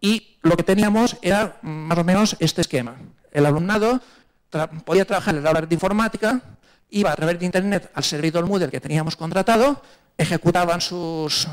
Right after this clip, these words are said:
sus archivos, sus aplicaciones, hacían a los recursos, usaban las herramientas de comunicación y tenían la posibilidad de hacer lo mismo desde casa. Y aquí empezaron los problemas.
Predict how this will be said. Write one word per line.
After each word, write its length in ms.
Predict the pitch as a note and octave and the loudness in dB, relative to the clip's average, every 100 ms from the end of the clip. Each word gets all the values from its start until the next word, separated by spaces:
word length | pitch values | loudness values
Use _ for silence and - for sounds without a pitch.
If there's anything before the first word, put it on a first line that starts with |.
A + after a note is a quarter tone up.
| D3 - - | -10 -14 -4
sus 180 | - | 0
archivos, 440 | C#3+ C#3 A3+ A3 A3 | 2 4 4 4 2
sus 80 | D#3+ | -2
aplicaciones, 640 | D#3 D#3 C#3+ - F#3+ G#3 | -2 -2 -2 0 0 0
hacían 260 | F3 D#3 D#3 | -2 -2 -2
a 200 | E3+ D3+ | -4 -4
los 100 | C#3 | -2
recursos, 540 | D3 G#3 G#3+ - G3+ - | 0 2 2 0 -4 0
usaban 340 | D#3 D3 F3 | 2 4 4
las 100 | F3 | 2
herramientas 400 | F3 F3 F3 E3+ | -2 -4 -4 -4
de 100 | E3+ | 0
comunicación 600 | E3+ F3 E3+ - A3 A#3 C4+ - - _ | 2 4 2 4 4 4 -2 -12 -20 _
y 160 | - A#3+ | 4 4
tenían 340 | A3 A3 A#3+ | 4 4 2
la 80 | A3 | 0
posibilidad 520 | A3+ - F#3+ G#3 A3 | 0 0 0 0 0
de 80 | F3 | -2
hacer 140 | - | 0
lo 140 | G3 G3+ | 2 4
mismo 420 | G#3 G3 A3 A#3+ _ _ | 2 2 -2 -4 _ _
desde 260 | - E3+ D#3 | 0 0 0
casa. 240 | C#3+ - A#2+ - - - - _ _ _ _ _ _ _ _ _ _ _ _ _ _ _ | -4 -8 -12 -20 -20 -20 -20 _ _ _ _ _ _ _ _ _ _ _ _ _ _ _
Y 240 | F#3+ F#3+ | 4 6
aquí 180 | G3+ G3+ | 4 4
empezaron 360 | A#3 A3+ G#3+ A3 | 2 2 0 0
los 120 | F#3+ | 2
problemas. 580 | - D#3+ C3+ A#2+ G#2+ | 2 2 0 -6 -10